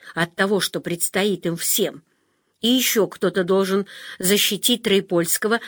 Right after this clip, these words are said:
от племянницы, которую Полина уже тайно возненавидела, и себя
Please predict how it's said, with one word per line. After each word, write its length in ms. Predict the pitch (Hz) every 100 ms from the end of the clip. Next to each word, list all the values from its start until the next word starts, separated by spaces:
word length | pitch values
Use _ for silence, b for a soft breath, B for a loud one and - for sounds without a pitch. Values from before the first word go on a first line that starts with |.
| B
от 180 | 185 196
племянницы, 880 | 269 277 240 165 165 170 - 180 175 - _ _ _ _
которую 400 | 180 175 190 185
Полина 400 | 190 190 190 185
уже 180 | 175 185
тайно 460 | 180 180 175 185 180
возненавидела, 960 | 190 202 196 196 175 165 160 156 160 - _ _ _ -
и 100 | 214
себя 560 | - 285 175 135 135